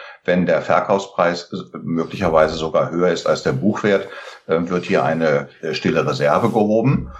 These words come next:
Und, ähm, man hat hier eine, ein sehr charmantes Mittel, dass quasi die, das eigene Anlagevermögen,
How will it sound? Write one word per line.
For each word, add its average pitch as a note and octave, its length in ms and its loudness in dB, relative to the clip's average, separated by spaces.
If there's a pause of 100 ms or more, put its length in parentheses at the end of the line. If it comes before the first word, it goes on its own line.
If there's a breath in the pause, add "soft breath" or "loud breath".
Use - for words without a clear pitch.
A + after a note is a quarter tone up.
(320 loud breath)
Und, G2 440 0
ähm, F#2 380 2
man E2+ 200 0
hat F2+ 200 0
hier F#2+ 240 0
eine, E2+ 500 0
ein E2 640 -2
sehr F2+ 260 2
charmantes F#2 680 0
Mittel, G#2 520 2
dass - 460 -2
quasi D#2+ 500 0
die, D2+ 200 -6
das - 280 -4
eigene F2 460 0
Anlagevermögen, F#2+ 1200 0